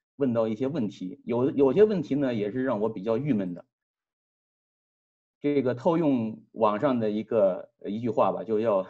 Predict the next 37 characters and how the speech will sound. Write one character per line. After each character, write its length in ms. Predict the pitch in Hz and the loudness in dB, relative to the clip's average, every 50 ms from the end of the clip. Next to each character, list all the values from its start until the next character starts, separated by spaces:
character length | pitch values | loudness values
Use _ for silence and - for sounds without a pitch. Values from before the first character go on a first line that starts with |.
| - - | -10 -12
“友 240 | - 107 113 107 110 | -8 0 2 2 4
谊 80 | 135 | 4
的 100 | 135 123 | 2 0
小 160 | - - 92 | 0 -2 -6
船 300 | 92 - 98 98 107 117 | -6 -6 -8 -8 -8 -8
说 180 | 120 120 - 139 | -6 0 0 2
翻 160 | 139 139 135 | 2 2 -2
就 120 | 139 120 98 | -2 -2 -2
翻”。 240 | 107 135 143 147 - _ _ _ _ _ _ _ _ _ _ _ | -2 -4 -6 -6 -8 _ _ _ _ _ _ _ _ _ _ _
怎 80 | _ 104 | _ -6
么 80 | 110 117 | -6 -4
说 140 | 123 127 | -2 -2
呢？ 160 | 127 120 110 107 | -2 -2 -2 -4
就 140 | 120 117 | -6 -8
是 60 | 110 - | -8 -6
说 240 | 127 120 120 120 - - _ _ _ _ _ _ _ _ _ _ _ | -4 -4 -4 -4 -6 -12 _ _ _ _ _ _ _ _ _ _ _
考 200 | _ - - 151 | _ 2 4 4
古 140 | 147 131 107 | 4 4 0
学 180 | - 117 120 117 | 0 0 0 0
者 160 | 113 92 92 | 0 -2 -2
被 140 | - 127 117 | -2 -2 -2
问 200 | 117 127 117 107 | -2 -2 -2 0
到 140 | 104 95 | 0 0
一 120 | 98 110 104 | -2 -2 -4
些 100 | 120 113 | -4 -4
问 180 | 117 117 104 | -4 -6 -6
题 120 | 95 98 104 | -6 -8 -10
的 60 | 95 | -10
时 80 | 104 107 | -10 -10
候， 120 | 101 92 - - | -10 -10 -12 -12
非 60 | - 110 | -12 -10
常 160 | 117 117 135 | -6 -4 -2
郁 120 | 170 160 | 0 0
闷 140 | 120 98 87 | 0 0 -2
的 80 | 90 95 | -4 -10
时 200 | - - - 85 | -12 -14 -16 -10
刻。 260 | - 107 - - | -8 -8 -8 -8